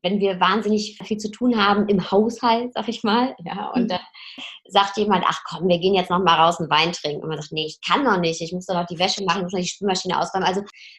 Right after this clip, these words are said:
Speaker 1: das Gefühl ist ja das Gleiche, ob wir jetzt von dieser großen Veränderung sprechen oder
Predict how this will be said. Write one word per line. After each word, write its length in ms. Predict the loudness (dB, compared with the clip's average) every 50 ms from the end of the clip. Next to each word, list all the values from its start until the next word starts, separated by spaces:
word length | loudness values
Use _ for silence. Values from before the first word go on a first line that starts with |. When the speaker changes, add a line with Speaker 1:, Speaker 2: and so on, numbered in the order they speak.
| _ _ -4
Speaker 1:
das 140 | -4 -4
Gefühl 280 | -4 -4 2 4 6 6
ist 120 | 6 6 4
ja 100 | 0 0
das 180 | 0 -2 -2
Gleiche, 420 | 0 4 4 6 6 4 2 0 -4
ob 120 | -4 -2 -2
wir 60 | -4
jetzt 120 | -4 -4 -4
von 120 | -6 -4
dieser 220 | -2 -2 -2 -2
großen 380 | 0 2 2 2 2 2 0 -4
Veränderung 460 | -4 -2 -2 0 0 0 0 2 0 0
sprechen 460 | -2 -2 0 0 0 0 0 -4 -4
oder 260 | -2 0 0 0 -2